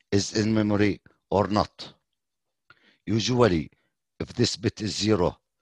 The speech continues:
then the page is not in memory. And if it's one, the reference page is in memory. If the page is in memory,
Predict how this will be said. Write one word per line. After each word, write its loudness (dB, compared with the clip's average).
then -2
the -2
page 2
is -6
not -4
in -4
memory. 0
And 0
if -14
it's -6
one, 2
the 0
reference 0
page 2
is -2
in -2
memory. -4
If -2
the 0
page 2
is 0
in 0
memory, 2